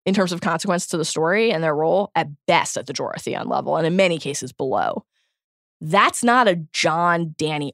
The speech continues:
Arya level kill in any battle before this. It just isn't. So the deaths that earned the show its subversive label, and rightly earned it its subversive label, got there because they shocked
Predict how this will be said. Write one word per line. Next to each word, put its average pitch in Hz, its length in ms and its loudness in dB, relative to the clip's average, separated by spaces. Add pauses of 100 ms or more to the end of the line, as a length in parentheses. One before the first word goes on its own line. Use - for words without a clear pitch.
Arya 127 320 -6
level - 320 -10
kill - 320 -8 (100)
in 170 120 0
any 202 300 4
battle 139 260 0
before - 360 -10
this. - 140 -8
It 151 80 -2
just - 180 -4
isn't. - 280 -2 (500)
So 226 340 4 (200)
the 214 100 2
deaths 262 320 2
that 233 140 4
earned 247 240 4
the 190 40 4
show 277 260 4
its 175 140 2
subversive 175 580 0
label, 240 560 0
and 156 240 -6
rightly 196 380 2
earned 151 160 -6
it 135 180 -10
its - 120 -10
subversive 131 480 -8
label, 135 440 -4 (380)
got 220 240 4
there 214 120 2
because 196 440 0
they 214 120 4
shocked - 360 2